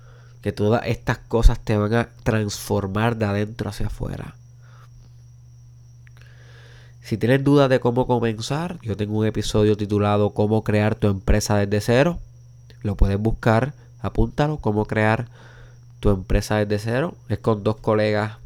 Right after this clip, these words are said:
que estábamos tomándonos un café y hablando de esto. Y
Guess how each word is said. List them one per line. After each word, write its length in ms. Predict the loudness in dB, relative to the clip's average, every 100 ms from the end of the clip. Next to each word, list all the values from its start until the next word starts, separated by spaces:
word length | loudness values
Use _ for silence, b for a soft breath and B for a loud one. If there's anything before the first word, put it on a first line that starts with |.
| -18
que 80 | -16
estábamos 480 | -8 -4 -2 -2 -4
tomándonos 420 | -2 -2 -2 -4
un 120 | -6
café 340 | -4 -4 -2 -2
y 40 |
hablando 360 | 0 -2 -2 -2
de 80 | -2
esto. 300 | -6 -12 -12 B B B B B -20 -10
Y 960 | -4 -4 -4 -4 -4 -6 -6 -10 -14